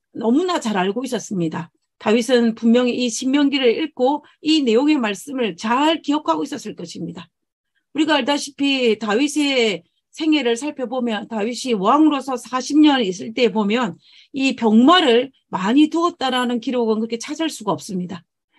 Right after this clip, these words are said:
그리고 아내를 다른 왕들에 비해서는 그렇게 많이 두지를 않았습니다. 그 세 번째는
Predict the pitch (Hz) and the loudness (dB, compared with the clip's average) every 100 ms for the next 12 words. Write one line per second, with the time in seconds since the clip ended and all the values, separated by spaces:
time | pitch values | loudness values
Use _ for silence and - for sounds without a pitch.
0 | _ - 320 320 294 185 - - - 370 | _ -2 2 4 4 2 0 -4 0 2
1 | 381 285 269 226 208 208 320 339 240 269 | 4 4 4 2 2 4 4 4 6 6
2 | 359 339 302 220 226 233 294 226 277 294 | 4 0 -2 0 2 2 0 -6 -6 -6
3 | 277 165 196 262 311 311 233 202 294 - | -2 0 0 0 -2 -2 -2 0 -2 -4
4 | 202 160 156 - _ _ _ _ - 233 | -8 -10 -10 -16 _ _ _ _ 0 2
5 | 277 285 285 285 269 262 170 | 2 2 2 2 2 2 -2